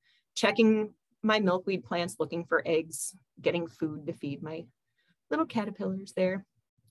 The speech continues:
So anyway, all right. So I mentioned citizen science.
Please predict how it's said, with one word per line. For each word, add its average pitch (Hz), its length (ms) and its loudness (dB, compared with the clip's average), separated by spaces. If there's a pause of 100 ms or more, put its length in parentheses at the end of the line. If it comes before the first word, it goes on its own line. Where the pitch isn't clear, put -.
So 156 380 -4 (1500)
anyway, - 180 -12 (500)
all 254 80 10
right. - 200 6
So 311 240 8
I 254 80 6
mentioned 302 360 4
citizen 294 360 2
science. 240 540 2